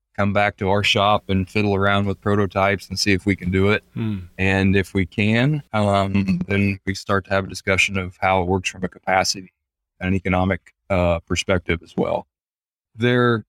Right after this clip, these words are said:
Speaker 1: gets to be some conversation all the way through that, which, what's the volume get to be, right? So if somebody was looking for five of these, that may not be what we're necessarily looking for. We could do it as a one-off, but it, it ha-, would typically have a little bit of volume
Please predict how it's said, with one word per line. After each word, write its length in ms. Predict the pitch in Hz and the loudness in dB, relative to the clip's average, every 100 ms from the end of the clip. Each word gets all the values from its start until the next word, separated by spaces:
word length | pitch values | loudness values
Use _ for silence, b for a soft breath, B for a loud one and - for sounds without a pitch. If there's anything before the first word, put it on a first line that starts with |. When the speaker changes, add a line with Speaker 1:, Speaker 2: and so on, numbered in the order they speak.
| _ | _
Speaker 1:
gets 180 | 139 131 | 0 2
to 80 | 139 | 2
be 120 | 127 | 2
some 180 | 120 110 | 2 2
conversation 800 | 127 117 117 - 117 110 107 104 | 2 2 2 2 2 2 2 0
all 240 | 95 107 | 0 0
the 80 | 123 | 2
way 180 | 117 113 | 2 0
through 300 | - 107 101 | 0 0 2
that, 320 | 87 82 85 _ _ _ _ _ - | 2 0 -4 _ _ _ _ _ -4
which, 460 | 107 104 - - - _ _ | 0 2 2 -2 -4 _ _
what's 240 | 107 110 - | -2 0 0
the 100 | 95 | 0
volume 420 | 98 101 98 90 _ _ | 2 2 0 -2 _ _
get 100 | 98 | -4
to 80 | - | -4
be, 320 | _ _ - | _ _ -2
right? 220 | 95 101 - | 0 0 0
So 320 | 104 98 95 | 2 2 0
if 120 | 92 | -2
somebody 460 | 110 104 101 98 95 | 0 2 2 2 0
was 240 | 90 90 | -2 -2
looking 220 | 98 92 | 0 -2
for 100 | - _ | -6 _
five 280 | 101 107 101 | 0 0 2
of 80 | 95 | 0
these, 420 | 92 95 90 - _ _ _ - | 2 2 0 -6 _ _ _ -4
that 140 | 107 | 2
may 280 | 113 120 123 | 2 4 2
not 260 | 117 110 | 2 2
be 220 | 107 107 104 | 2 2 2
what 240 | 104 - | 0 -2
we're 120 | 104 | 0
necessarily 640 | 101 98 95 - 98 92 90 | 2 2 0 0 2 2 2
looking 260 | 95 - - | 0 -4 -2
for. 80 | 104 | 0
We 120 | 123 | 2
could 100 | 107 | 2
do 160 | 120 | 2
it 80 | 113 | 2
as 140 | 107 95 | 0 -2
a 40 | |
one-off, 560 | 98 101 101 110 110 _ - | 0 2 2 2 -2 _ 0
but 180 | 98 - _ - | 0 0 _ -4
it, 160 | 117 - | -4 0
it 160 | 110 | 2
ha-, 120 | 110 117 | 2 2
would 220 | 123 120 | 0 0
typically 360 | - 127 120 107 | 0 0 0 0
have 120 | 101 | 0
a 60 | 101 | 0
little 100 | 95 | 0
bit 140 | 92 | -2
of 80 | 90 | 0
volume 340 | 92 90 87 | 2 0 -2